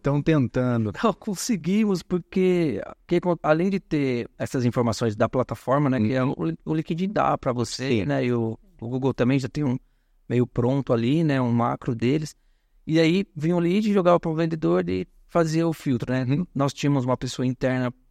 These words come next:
Speaker 2: pra fazer o primeiro contato, ó, recebi o lead, o seu interesse, ah, tem interesse, não, não, não. Todo esse processo, daí fazia o
Speaker 1: Sim.
Speaker 2: primeiro follow, passava pra região, pro
Speaker 1: Uhum.
Speaker 2: vendedor, a região, o vendedor já pe-, pensava em agendar uma visita, né, né?
Speaker 1: Uhum.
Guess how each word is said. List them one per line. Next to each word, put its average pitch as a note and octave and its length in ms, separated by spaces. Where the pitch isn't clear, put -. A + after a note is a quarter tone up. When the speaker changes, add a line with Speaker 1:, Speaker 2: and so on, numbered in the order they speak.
Speaker 2:
pra B2+ 100
fazer B2 200
o - 20
primeiro A#2 240
contato, E3+ 680
ó, E3 160
recebi B2+ 320
o C#3+ 140
lead, E3 400
o B2 60
seu B2 140
interesse, D#3 580
ah, F#3 160
tem G3 120
interesse, F#3+ 400
não, F#3 200
não, E3 100
não. - 100
Todo G#3+ 300
esse G3 200
processo, E3+ 440
daí C#3+ 100
fazia D3+ 200
o - 20
Speaker 1:
Sim. - 60
Speaker 2:
primeiro F3 240
follow, G#3 500
passava D#3 360
pra D3+ 120
região, E3 640
pro - 120
Speaker 1:
Uhum. G2+ 40
Speaker 2:
vendedor, D3 380
a E3+ 40
região, D#3+ 220
o B2 60
vendedor C#3+ 340
já C3 320
pe-, A#2+ 180
pensava A#2+ 360
em - 20
agendar A2 280
uma A2+ 120
visita, F3 500
né, C#3+ 120
né? D3+ 200
Speaker 1:
Uhum. A2+ 460